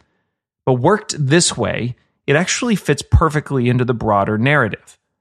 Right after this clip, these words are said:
Paul faces the likelihood of his own death, Eutychus, the unbeatable force of tiredness, but life is the final word of the story. For Eutychus, it's true, and by careful literary implications, so is it also true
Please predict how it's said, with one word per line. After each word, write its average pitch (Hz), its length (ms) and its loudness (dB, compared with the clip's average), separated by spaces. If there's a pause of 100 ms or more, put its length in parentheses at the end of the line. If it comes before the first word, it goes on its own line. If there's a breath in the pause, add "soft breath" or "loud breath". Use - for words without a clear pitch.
(400)
Paul 135 320 6
faces 131 460 0
the 127 100 0
likelihood 120 560 2
of 104 80 -2
his 104 160 -2
own 147 180 2
death, 113 400 -4
Eutychus, 147 760 0
the 131 200 -2
unbeatable 143 640 4
force 131 440 0
of 98 180 -10
tiredness, - 840 0 (960)
but 139 140 -2
life 156 640 2
is 131 100 -4
the 156 80 -2
final 143 420 0
word 113 240 2
of 117 140 -4
the 127 80 -4
story. - 560 -4 (560)
For 139 80 2
Eutychus, 135 600 2
it's - 160 -4
true, 104 480 -6 (260)
and 131 80 0
by 139 120 -2
careful 202 540 -2
literary 156 540 2
implications, 113 880 -4
so 160 380 2
is 143 120 0
it 143 80 0
also 117 380 0
true 101 420 -6